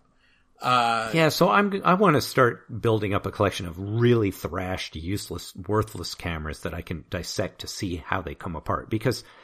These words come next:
Speaker 2: I feel like somewhere out there, there's some old box of a camera that has a working shutter that you can dissect out of it. But I don't wanna, like, experiment on good cameras, so I'm gonna keep my eye out for more, you know, broken ones that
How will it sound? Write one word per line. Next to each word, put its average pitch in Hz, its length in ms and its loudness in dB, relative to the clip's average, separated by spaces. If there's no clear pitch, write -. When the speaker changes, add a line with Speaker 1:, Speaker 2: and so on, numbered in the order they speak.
Speaker 2:
I 110 100 -2
feel 240 340 4
like 117 240 4
somewhere 185 460 2
out 123 220 4
there, 85 220 0
there's 82 400 -4
some 123 200 -4
old 123 300 -4
box 101 300 0
of 87 100 -4
a 85 60 -10
camera 82 460 -8
that 85 180 -12
has 95 400 -6
a 104 60 2
working 117 420 4
shutter 110 280 0
that 87 140 -4
you 92 120 -2
can 82 220 -8
dissect 85 640 -4
out 82 180 -6
of 71 100 -12
it. - 120 -18
But 95 120 -2
I 101 80 4
don't 127 220 2
wanna, 98 200 2
like, 87 360 -2
experiment 113 560 4
on 82 180 -2
good 101 240 0
cameras, 67 380 -10
so 78 260 -8
I'm - 60 -14
gonna 170 100 0
keep 190 180 0
my 98 140 2
eye 104 40 4
out 87 160 2
for 87 120 -8
more, 85 260 -6
you 92 120 -12
know, 76 80 -10
broken 85 320 -4
ones 67 280 -12
that - 160 -10